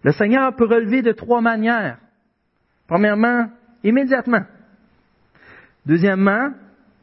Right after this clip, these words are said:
ça peut être progressivement. Et finalement, un gros mot long comme le bras, eschatologiquement.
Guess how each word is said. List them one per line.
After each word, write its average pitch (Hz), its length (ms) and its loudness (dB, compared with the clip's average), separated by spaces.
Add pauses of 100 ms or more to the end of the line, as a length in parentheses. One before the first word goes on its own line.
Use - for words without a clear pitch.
(220)
ça 131 120 -10
peut 170 140 0
être 175 120 -4
progressivement. 175 760 -2 (1120)
Et 117 60 -8
finalement, 160 640 -2 (500)
un 127 120 -2
gros 190 360 0
mot 202 240 2
long 185 220 -2
comme 165 200 -6
le 139 120 0
bras, 156 300 0
eschatologiquement. 156 1900 -2